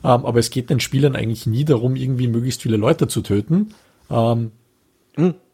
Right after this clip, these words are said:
Speaker 1: weil
Speaker 2: Hm. Das schon.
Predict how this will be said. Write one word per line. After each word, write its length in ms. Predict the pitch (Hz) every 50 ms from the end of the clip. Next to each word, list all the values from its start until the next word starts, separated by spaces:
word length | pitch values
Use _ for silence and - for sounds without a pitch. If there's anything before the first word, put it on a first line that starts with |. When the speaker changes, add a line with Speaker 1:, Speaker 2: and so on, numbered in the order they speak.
| _
Speaker 1:
weil 600 | - 117 113 113 113 110 117 127 131 131 135 160 - _ _ _ _ _ _
Speaker 2:
Hm. 200 | - 339 415 - 415 - - - - 208 156 - _
Das 180 | - 151 165
schon. 300 | - - 160 165 - 123